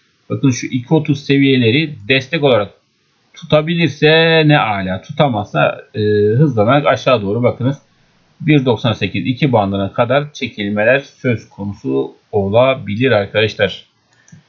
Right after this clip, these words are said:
Evet. Galatasaray'a geçelim. Galatasaray bu farklı galibiyeti,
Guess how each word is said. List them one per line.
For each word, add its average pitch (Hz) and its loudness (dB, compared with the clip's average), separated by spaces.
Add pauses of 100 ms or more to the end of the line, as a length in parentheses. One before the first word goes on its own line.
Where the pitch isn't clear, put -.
(480)
Evet. 120 0 (1600)
Galatasaray'a 151 0
geçelim. 127 0 (4000)
Galatasaray 113 0
bu 117 -4
farklı 113 -4
galibiyeti, 110 0